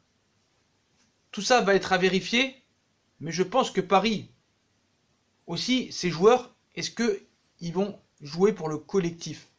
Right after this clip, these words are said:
Parce que depuis que le Qatar est arrivé, Paris se joue beaucoup sur des individualités et compte sur leur individualité.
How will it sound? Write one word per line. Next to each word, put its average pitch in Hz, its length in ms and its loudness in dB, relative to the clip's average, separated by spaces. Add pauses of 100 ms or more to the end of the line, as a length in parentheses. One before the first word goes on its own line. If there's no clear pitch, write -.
(400)
Parce 160 140 -6
que 214 80 0
depuis 226 220 0
que 208 80 2
le - 80 2
Qatar 180 320 0
est 170 80 0
arrivé, 170 460 0 (300)
Paris 175 260 0
se 170 160 -6
joue 147 160 -8
beaucoup 170 320 -6
sur 151 160 -4
des 139 300 -8
individualités 147 920 -8 (140)
et 139 160 -10
compte 208 200 -4
sur 151 140 -4
leur 147 180 -4
individualité. 151 800 -8